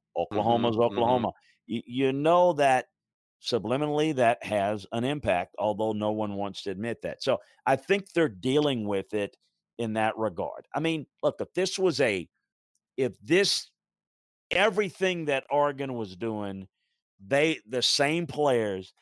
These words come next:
Speaker 1: they look the same, um, you know, the same ske-,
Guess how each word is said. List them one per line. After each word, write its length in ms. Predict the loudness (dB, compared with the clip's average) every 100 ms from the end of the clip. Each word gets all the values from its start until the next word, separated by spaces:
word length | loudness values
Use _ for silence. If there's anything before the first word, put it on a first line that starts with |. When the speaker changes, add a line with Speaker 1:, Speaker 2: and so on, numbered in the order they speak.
| _ _
Speaker 1:
they 220 | -2 -2
look 380 | 0 0 0 0
the 120 | 0
same, 680 | 2 0 0 -2 -6 -10 -16 _ _ _ _ _ _ _
um, 840 | 2 4 6 4 4 0 -4 -14 -18 _ _ _ _ _ _ _
you 160 | -6 -2
know, 560 | 4 4 4 2 -2 -8 _ -20 _ _ _ _ _ _
the 80 | -8
same 320 | -6 -6 -6
ske-, 220 | -8 -6